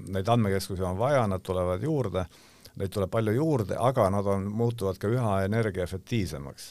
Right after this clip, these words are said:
Et tegelikult nad võtavad, jah, energiat, nagu Uko ütles, siis tegelikult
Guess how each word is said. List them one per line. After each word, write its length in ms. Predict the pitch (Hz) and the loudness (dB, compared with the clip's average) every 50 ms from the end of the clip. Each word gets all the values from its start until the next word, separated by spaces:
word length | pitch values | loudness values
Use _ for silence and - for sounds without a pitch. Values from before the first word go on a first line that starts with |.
| - - - | -18 -14 -6
Et 220 | - 90 90 87 - _ | -4 -4 -4 -4 -6 _
tegelikult 540 | - 104 101 101 95 90 85 - 87 80 | -4 -2 0 0 -2 -2 -4 -6 -8 -6
nad 140 | 92 90 85 | -6 -4 -4
võtavad, 340 | 98 104 - - 92 90 87 95 | -4 -4 -2 0 0 0 0 0
jah, 80 | 104 98 | 0 0
energiat, 380 | 95 98 110 107 101 90 85 87 | 0 0 0 0 -2 -2 -4 -4
nagu 160 | 92 90 92 98 98 | -4 -4 -4 -4 -2
Uko 160 | - 110 127 | 0 0 0
ütles, 240 | 131 - 98 92 - | 0 -2 -6 -6 -4
siis 140 | 95 82 - | -6 -6 -4
tegelikult 400 | - 107 104 92 92 - 87 85 | -2 -2 -2 -2 -2 -4 -4 -6